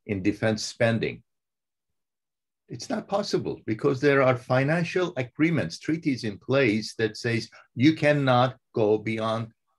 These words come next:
this level of spending in the E U. Okay. On top of it, there is no such thing as a Euro bond, like American treasury bonds.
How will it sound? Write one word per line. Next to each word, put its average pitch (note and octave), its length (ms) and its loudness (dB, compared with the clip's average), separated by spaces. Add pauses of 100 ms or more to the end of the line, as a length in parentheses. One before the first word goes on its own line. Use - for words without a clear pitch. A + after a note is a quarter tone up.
(100)
this B2+ 300 -4
level A2+ 460 4
of G#2+ 80 -4
spending A2+ 560 -4
in G#2+ 120 -2
the A#2 80 -4
E C3+ 180 0 (120)
U. F3+ 300 0 (2250)
Okay. - 300 -14 (1000)
On C3+ 200 -4
top G3 260 -2
of B2 180 0
it, G#2+ 220 -4 (460)
there D3 200 4
is C#3 300 -2
no C#3+ 240 -4
such - 380 -8
thing D3 300 -4
as A2+ 180 -2
a A2 80 2
Euro A2 600 4
bond, E2+ 420 -4 (2000)
like A2 380 0
American B2 580 2
treasury A2 540 0
bonds. D#2+ 580 -10